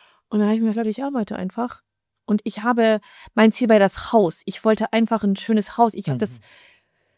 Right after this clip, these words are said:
Speaker 1: ich weiß, die Brigitte hat irgendwann eine, die Brigitte hat irgendwann einen, einen Artikel über mich geschrieben, der auch sehr erfolgreich geworden ist,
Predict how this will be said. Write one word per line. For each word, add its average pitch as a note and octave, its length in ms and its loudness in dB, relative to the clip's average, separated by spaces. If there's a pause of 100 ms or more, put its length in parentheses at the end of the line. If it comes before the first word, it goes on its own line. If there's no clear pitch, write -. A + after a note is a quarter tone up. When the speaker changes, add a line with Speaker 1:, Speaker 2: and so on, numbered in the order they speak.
(220)
Speaker 1:
ich A#3 100 -2
weiß, B3 120 4
die A#3+ 100 2
Brigitte A#3 420 0
hat B3 100 0
irgendwann A#3 280 2
eine, G#3+ 100 0
die - 1700 -4
Brigitte F4 400 4
hat F4+ 200 6
irgendwann E4 280 0
einen, B3+ 200 -2
einen A3+ 140 -2
Artikel D4 320 -2
über G#3 120 2
mich F#3 160 -4
geschrieben, G3+ 420 -6
der - 120 -4
auch G3+ 100 -8
sehr G#3 300 -2
erfolgreich F#3 720 -2
geworden E3 300 -10
ist, G3 200 -10